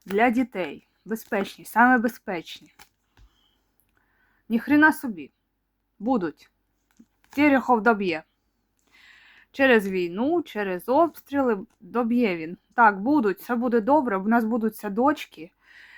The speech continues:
Але це буде, я так розумію, більше, коли буде йти мова до зупинки. Не в активній фазі. Вони над цим працюють активно, і я так розумію, скоро це буде,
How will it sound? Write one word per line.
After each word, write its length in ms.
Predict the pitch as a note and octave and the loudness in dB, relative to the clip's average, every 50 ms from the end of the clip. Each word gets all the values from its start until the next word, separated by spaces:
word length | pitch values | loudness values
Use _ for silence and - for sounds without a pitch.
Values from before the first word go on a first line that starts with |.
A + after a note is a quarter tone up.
| - - - - - - | -20 -20 -20 -20 -16 -4
Але 440 | - G3+ A3 B3 B3 G#3+ F#3 E3 - | 2 4 4 4 4 2 0 -2 -6
це 200 | - - B3 C4+ | -8 -4 -4 -2
буде, 400 | B3+ G#3+ G#3 B3+ D#4+ F4 E4 C#4 | -2 -2 -2 -2 0 2 2 2
я 140 | A3+ A3 A3 | 2 2 0
так 200 | A3 A3+ A3 - | 0 -2 -4 -2
розумію, 920 | A3 A3+ G#3+ F#3+ G#3+ G#3+ G#3+ A3+ B3 C#4 D4+ D#4 D4 C4+ G#3+ E3 D3+ E3 - _ _ _ _ _ _ _ _ _ - - - | -2 -2 0 0 -2 0 0 2 2 4 2 2 2 -2 -4 -4 -6 -12 -20 _ _ _ _ _ _ _ _ _ -20 -20 -16
більше, 460 | F#3 F3 A#3+ C#4+ D4+ C#4+ - - A3+ | -6 -2 0 0 0 0 -2 -6 -6
коли 220 | - G#3 G#3 A3 | -4 -2 -2 -2
буде 240 | G3+ G3+ A3+ G3+ G#3+ | 0 0 0 0 0
йти 280 | G3+ G3+ - A3+ A3+ G#3 | 0 0 0 -2 0 2
мова 280 | A3+ A#3 C4 B3 A#3 | 2 2 2 2 2
до 160 | G3 G3 A#3 | 2 0 0
зупинки. 560 | A3 G#3 G#3+ - - F3+ E3 E3+ - - D#3+ - _ _ _ _ _ _ _ _ _ _ _ _ _ _ _ - | 0 0 -2 -4 -8 -12 -12 -14 -16 -20 -20 -20 _ _ _ _ _ _ _ _ _ _ _ _ _ _ _ -4
Не 280 | G3+ G#3+ A#3 C#4+ D#4 | 0 4 4 6 4
в 120 | D#4 C4+ - | 4 2 -2
активній 500 | - G3+ - - - B3 A#3+ A#3 A3+ A3 | -8 -10 -10 -8 -4 0 2 2 2 0
фазі. 440 | - - G3 E3+ E3+ E3+ - - - _ _ _ _ _ _ _ _ _ _ _ _ _ _ _ _ _ - - - - _ _ _ _ _ | -2 -4 -8 -8 -8 -8 -12 -20 -20 _ _ _ _ _ _ _ _ _ _ _ _ _ _ _ _ _ -20 -20 -20 -20 _ _ _ _ _
Вони 400 | - G3+ A3 A3+ A#3 B3+ D#4 F4 | -4 2 4 6 6 6 6 6
над 220 | D#4+ D4+ B3+ A3+ - | 6 4 4 2 0
цим 160 | D4+ D4+ C#4 | 0 0 2
працюють 480 | C#4+ A#3+ A3 A3 - - C#4+ C4 A3+ | 0 -2 -4 -4 -4 -4 -4 -4 -4
активно, 1120 | A#3+ G#3+ - - - _ - C4+ C#4+ E4 F4 E4+ D#4 C#4+ A#3 A3+ G#3+ G3+ F#3 F3+ D3+ - F#3 - _ _ _ _ _ _ _ _ _ _ _ _ _ | -6 -8 -10 -12 -14 _ -2 2 4 4 4 4 4 4 4 4 4 4 4 2 2 0 -4 -10 _ _ _ _ _ _ _ _ _ _ _ _ _
і 260 | - A#3 A#3 A3+ - - _ _ _ _ _ | -8 -6 -6 -6 -6 -10 _ _ _ _ _
я 320 | - A3 G3 A#3+ C4+ D#4 | -14 -4 2 4 4 4
так 220 | D#4 - C#4+ C#4 - | 4 2 -4 -4 -4
розумію, 300 | C4+ B3 B3+ C4+ D4 C#4 | -4 0 2 2 2 2
скоро 320 | - - - C#4 C4+ B3+ | 0 -2 0 0 0 0
це 160 | A#3+ - A#3+ | 0 -2 -4
буде, 460 | A#3 A3 B3 C#4+ F4 E4+ B3 A3+ F#3 | -2 -2 2 2 2 2 2 0 -4